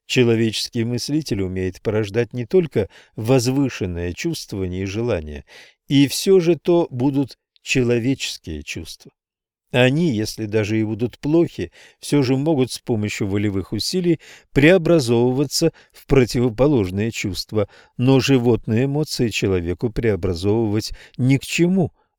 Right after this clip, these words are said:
от них следует избавляться, стремиться их обесточить или обуздать крепкой волей – парализовать. Ведь, допустим,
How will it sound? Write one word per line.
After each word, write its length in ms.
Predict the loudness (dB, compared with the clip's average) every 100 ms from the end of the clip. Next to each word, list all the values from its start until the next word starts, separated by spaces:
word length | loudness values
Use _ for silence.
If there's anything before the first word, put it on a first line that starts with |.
| 4
от 240 | 4 4
них 220 | -2 -4
следует 480 | 0 2 2 0 -2
избавляться, 840 | -4 0 0 2 0 -2 -6 -14 -14 _ -20 _
стремиться 640 | -6 2 2 2 0 2 2
их 200 | 2 2
обесточить 1040 | 0 2 -2 -4 -2 0 0 0 -8 -10 -16 -20 _ 2
или 200 | 6 8
обуздать 640 | 6 4 -2 2 2 2
крепкой 500 | 0 0 0 0 0
волей – 500 | 2 -2 -2 -4 -8 _ _ 2
парализовать. 880 | 4 4 2 2 0 0 -2 -6 -18 _ _
Ведь, 240 | 2 2 4
допустим, 580 | 0 2 -2 0 -4